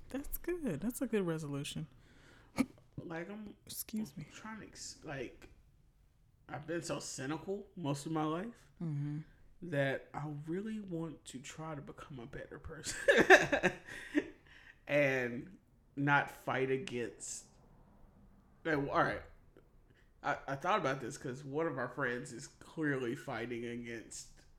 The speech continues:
Speaker 2: everything in the fucking world.
Speaker 1: Hmm. Mm. Bad bitch alert.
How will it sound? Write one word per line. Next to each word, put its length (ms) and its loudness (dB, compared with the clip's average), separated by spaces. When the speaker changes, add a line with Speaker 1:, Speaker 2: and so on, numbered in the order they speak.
Speaker 2:
everything 480 2
in 80 -4
the 60 -4
fucking 380 -4
world. 260 -8
Speaker 1:
Hmm. 580 2
Mm. 440 6
Bad 300 6
bitch 180 2
alert. 400 2